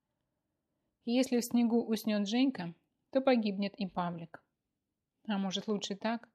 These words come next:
Лучше уложить его рядом в сугроб и уснуть вместе.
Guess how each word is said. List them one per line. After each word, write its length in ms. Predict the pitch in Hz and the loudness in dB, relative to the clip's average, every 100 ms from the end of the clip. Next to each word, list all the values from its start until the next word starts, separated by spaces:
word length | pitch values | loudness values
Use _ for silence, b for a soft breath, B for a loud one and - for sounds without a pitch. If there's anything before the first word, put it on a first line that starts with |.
| _ _ _ _ _ | _ _ _ _ _
Лучше 380 | 247 247 240 254 | 2 2 2 2
уложить 440 | 240 240 247 302 | 4 4 2 0
его 160 | 226 196 | 0 0
рядом 300 | 185 180 185 | 0 -2 -4
в 40 | |
сугроб 360 | - 202 226 240 | -4 0 0 0
и 80 | 196 | -2
уснуть 340 | 185 180 185 196 | -4 -6 -6 -4
вместе. 480 | 202 220 - 165 | -4 -4 -8 -14